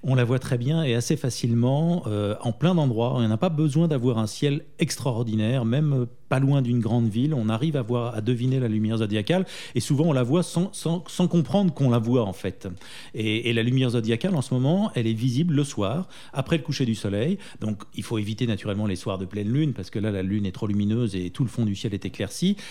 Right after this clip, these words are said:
Et la lumière zodiacale, je rappelle que c'est le, le reflet du soleil sur les,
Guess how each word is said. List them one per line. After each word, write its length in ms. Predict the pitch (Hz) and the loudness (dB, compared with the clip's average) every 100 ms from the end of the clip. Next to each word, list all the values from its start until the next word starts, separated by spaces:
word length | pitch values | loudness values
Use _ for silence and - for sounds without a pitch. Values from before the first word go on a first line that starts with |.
| - - | -12 -6
Et 60 | |
la 100 | 107 | -2
lumière 260 | 104 101 101 | 0 0 -2
zodiacale, 380 | 95 92 147 139 | -2 -2 -2 -2
je 60 | |
rappelle 300 | 98 - 113 | -2 -2 -2
que 100 | 113 | -2
c'est 160 | 95 98 | -4 -2
le, 140 | 95 - - | -2 -4 -10
le 100 | - | -4
reflet 300 | 104 120 - | 0 0 0
du 100 | 123 | 0
soleil 520 | 113 113 117 143 175 185 - | 0 0 2 2 2 -2 -8
sur 320 | - - 113 101 | -16 -6 -2 0
les, 340 | 101 101 92 | 0 0 -2